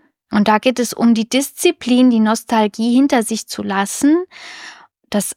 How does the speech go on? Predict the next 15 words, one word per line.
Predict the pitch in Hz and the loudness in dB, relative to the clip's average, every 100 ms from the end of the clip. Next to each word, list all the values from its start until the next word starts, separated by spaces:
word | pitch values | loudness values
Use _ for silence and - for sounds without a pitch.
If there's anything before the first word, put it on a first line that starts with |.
| - | -8
Alte | - 202 240 311 330 320 294 | -2 2 4 2 2 -2 -2
zwar | - 226 233 277 | -2 0 2 0
zu | - | -4
betrauern, | 214 - - 175 180 196 269 370 | -4 -6 -10 -10 -6 -4 -4 -2
aber | - 208 196 _ | -6 -6 -10 _
doch | - 339 - | 0 0 0
hinter | 302 285 262 | 0 2 0
sich | 233 240 - | -2 -8 -8
zu | - | -6
lassen | 214 214 214 - 226 214 | -2 -2 -2 -2 -2 -2
und | 220 220 | -4 -4
vielleicht | 220 202 196 - | -6 -6 -6 -4
aufzubrechen | 285 - - - - 240 - 269 | -4 -4 -12 -8 -4 -2 0 0
zu | - 254 | -2 -6
ganz | 233 226 254 - - | -2 2 2 0 -10